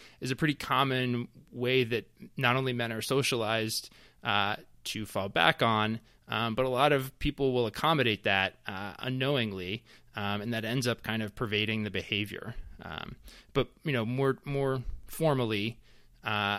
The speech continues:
I think mansplaining is any explanation in a patronizing manner, often by a man to a woman, uh, and commonly about a topic relating to gender. So, l-, let's ha-,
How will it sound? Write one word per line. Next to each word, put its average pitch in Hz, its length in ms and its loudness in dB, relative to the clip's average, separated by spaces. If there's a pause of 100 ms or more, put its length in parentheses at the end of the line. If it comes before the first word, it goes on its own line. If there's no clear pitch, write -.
(120)
I 123 60 -2
think 123 260 -4
mansplaining 123 680 0
is 104 100 -4
any 110 320 -4
explanation 110 760 0
in 101 120 -2
a 95 60 -4
patronizing 110 600 -2
manner, 90 380 -2 (380)
often 110 520 2
by 98 180 2
a 95 60 -2
man 117 460 2
to 98 140 -4
a 87 80 -4
woman, 113 560 0 (320)
uh, 95 240 0
and 104 140 -10
commonly 113 440 0
about 101 240 0
a 101 40 -6
topic 101 480 -4
relating 101 480 -4
to 117 100 -4
gender. 95 480 -2 (180)
So, 117 360 2 (260)
l-, 123 180 -10
let's - 320 -2 (560)
ha-, 120 220 -8